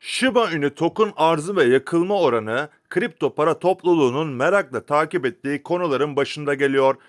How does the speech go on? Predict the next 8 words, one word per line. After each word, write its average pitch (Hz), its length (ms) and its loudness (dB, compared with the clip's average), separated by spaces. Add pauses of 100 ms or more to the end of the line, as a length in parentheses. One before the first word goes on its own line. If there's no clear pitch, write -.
(120)
shib - 320 -4
tokenları 147 640 -2
Shiba 165 360 0
Inu 147 140 -6
projesinin 139 580 -2
temel 151 400 -4
varlıklarıdır 131 800 0
ve 131 180 -2